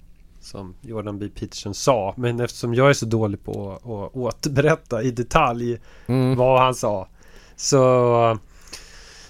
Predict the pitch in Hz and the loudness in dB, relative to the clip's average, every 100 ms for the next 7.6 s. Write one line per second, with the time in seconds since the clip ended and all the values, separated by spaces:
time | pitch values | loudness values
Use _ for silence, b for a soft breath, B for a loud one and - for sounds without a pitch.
0 | B 123 120 123 120 117 110 - - - | B -2 2 2 2 -2 -8 -14 -12 -12
1 | B B B B - - - - - 135 | B B B B -20 -20 -20 -20 -6 0
2 | 135 135 131 127 123 123 - 135 123 123 | 2 4 4 4 2 0 0 -2 2 4
3 | 117 113 113 113 110 110 110 107 104 - | 4 4 4 4 2 2 0 -2 -4 -6
4 | - - 90 50 50 50 - - - - | -6 -8 -8 -10 -12 -16 -20 -20 -20 -20
5 | - - - - - - - - - - | -20 -20 -20 -20 -20 -20 -20 -20 -20 -20
6 | - - - - - - - - - - | -20 -20 -20 -20 -20 -20 -20 -20 -20 -20
7 | - 120 110 104 101 | -10 -6 -4 -6 -6